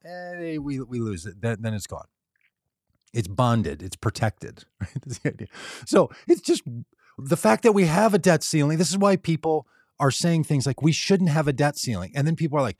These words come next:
"You're saying we should just spend money without any regard to anything? There should be no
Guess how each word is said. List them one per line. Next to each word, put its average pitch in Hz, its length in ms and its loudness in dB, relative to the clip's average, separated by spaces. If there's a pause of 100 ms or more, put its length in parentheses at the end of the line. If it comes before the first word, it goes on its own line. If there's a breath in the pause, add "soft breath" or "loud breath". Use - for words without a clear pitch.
(160 soft breath)
"You're 135 220 0
saying 147 340 -2
we 120 100 -2
should 104 180 -10
just 101 340 -6
spend 143 560 -2
money 139 340 0
without 120 360 2
any 143 200 -2
regard 123 520 0
to 117 80 -4
anything? 160 480 -2
There 107 100 0
should 113 240 -4
be 131 140 -2
no 139 240 0